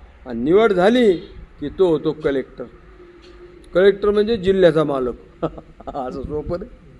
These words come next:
मग आता जिल्ह्याचा मालक निवडायचा म्हणल्यावर सरकार काय असं कोणाला निवडीन का हो?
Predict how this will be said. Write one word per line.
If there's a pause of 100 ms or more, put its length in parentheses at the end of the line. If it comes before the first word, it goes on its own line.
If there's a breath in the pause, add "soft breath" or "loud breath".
(880 soft breath)
मग
आता
जिल्ह्याचा
मालक
निवडायचा
म्हणल्यावर (600)
सरकार
काय
असं
कोणाला
निवडीन
का
हो?